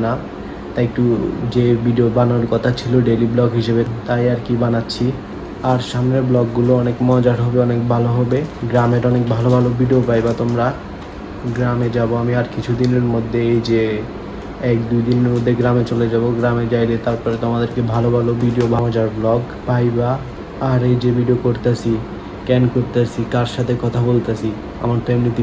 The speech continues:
ভিউ হয় না, আর কোনো কমেন্টসও পাই না। ভিউ যা হয় দশ বারোটার মধ্যেই থেমে থাকে, আর কোনো ভিউ হয় না। আর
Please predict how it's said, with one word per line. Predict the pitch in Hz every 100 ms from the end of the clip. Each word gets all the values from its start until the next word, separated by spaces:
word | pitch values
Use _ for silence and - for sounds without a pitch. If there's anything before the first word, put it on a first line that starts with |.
| 117
ভিউ | 120 120 120 117
হয় | 117 113
না, | 104 107 -
আর | 110 -
কোনো | 110 113 117
কমেন্টসও | 120 117 117 - 123 117
পাই | 117 113
না। | 113 110 107
ভিউ | 113 117 117
যা | 120 117 110
হয় | 117 117 - - - - - - 120
দশ | 123 113 117
বারোটার | 113 117 120 117
মধ্যেই | 113 104 113 113 -
থেমে | 113 110
থাকে, | 117 104 113
আর | 110 117
কোনো | 113 110
ভিউ | 113 113
হয় | 107 110
না। | 110 123 - - - -
আর | 110